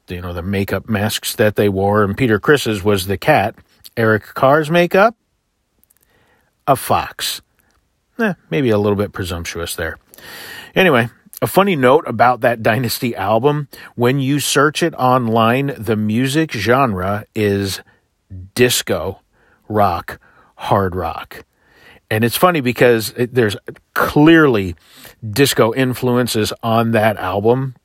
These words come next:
They're, they're absolutely there. And I, I thought, and I may be wrong, I didn't, I didn't look this up, but I thought it was actually Gene Simmons who coined the phrase "death before disco." I don't know. Maybe he didn't. But, uh, I mean, as much as Gene Simmons likes to maintain that,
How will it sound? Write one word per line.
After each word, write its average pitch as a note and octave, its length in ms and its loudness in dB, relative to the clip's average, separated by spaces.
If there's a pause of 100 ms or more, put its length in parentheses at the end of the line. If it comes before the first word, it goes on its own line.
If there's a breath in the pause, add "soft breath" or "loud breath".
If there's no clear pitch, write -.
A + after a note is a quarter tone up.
(120)
They're, G2+ 260 -4
they're A2 260 -2
absolutely A#2 580 2
there. G#2+ 360 4
And A2+ 260 -4
I, A2 200 -4 (140)
I B2+ 160 2
thought, B2 300 2
and B2+ 80 -2
I D#3+ 80 4
may C#3+ 140 4
be A2+ 120 0
wrong, G#2+ 240 2
I A#2+ 80 4
didn't, A2+ 380 -2
I A#2+ 120 -2
didn't G#2+ 280 -4
look G#2+ 220 -6
this A2 220 0
up, G2 160 -4
but A2 140 -4 (420 loud breath)
I E3 180 4
thought C#3 200 4
it B2 60 -2
was B2+ 120 -2
actually A#2 380 0
Gene G#2+ 380 -2
Simmons A2 520 0 (340 loud breath)
who B2+ 120 0
coined C#3+ 420 0
the A2+ 140 2
phrase A2+ 480 2
"death G#2+ 560 0
before A2 480 0
disco." F#2 640 -4 (1200 soft breath)
I G2 120 -6
don't F#2 120 -8
know. D#2+ 200 -12
Maybe G#2+ 280 0
he G2 100 -2
didn't. F2+ 420 -6
But, G2 220 -4
uh, A#2+ 160 0
I B2 80 0
mean, A#2+ 180 0
as A#2 200 -2
much C#3 320 2
as A2+ 160 -2
Gene B2 320 0
Simmons A#2+ 360 0
likes A2+ 300 0
to - 80 -10
maintain A2+ 540 0
that, G2+ 280 -2